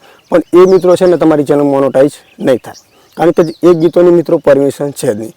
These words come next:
હવે તમે સમજી લો કે Instagram-માં તમે કોઈ વીડિયો પણ ચડાવેલી છે તો પણ ચેનલ મોનેટાઇઝ નથી થતી તો તમે અન્ય ગીત લગાવો છો તો કઈ રીતે?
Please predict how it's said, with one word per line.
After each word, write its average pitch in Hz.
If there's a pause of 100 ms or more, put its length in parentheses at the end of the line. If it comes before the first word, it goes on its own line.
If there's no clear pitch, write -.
(300)
હવે 147
તમે 175
સમજી 190
લો 180
કે 160
Instagram-માં 170
તમે 160
કોઈ 165
વીડિયો 147
પણ 151
ચડાવેલી 135
છે 123 (400)
તો 180
પણ 180
ચેનલ 151
મોનેટાઇઝ 139
નથી 151
થતી 120 (300)
તો 175
તમે 170
અન્ય 175
ગીત 160
લગાવો 147
છો 127 (320)
તો 170
કઈ 156
રીતે? 120